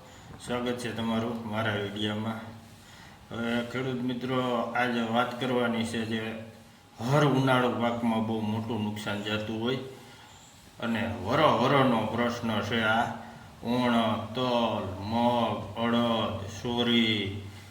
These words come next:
ખેડૂતે ઘણા ખર્ચા કરી કરી અને વાવેતર કર્યું હતું અને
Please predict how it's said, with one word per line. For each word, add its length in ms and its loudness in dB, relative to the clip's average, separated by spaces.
ખેડૂતે 380 -4
ઘણા 420 -2
ખર્ચા 320 -2
કરી 280 0
કરી 440 0
અને 160 -6
વાવેતર 500 -2
કર્યું 360 2
હતું 260 -2
અને 240 -4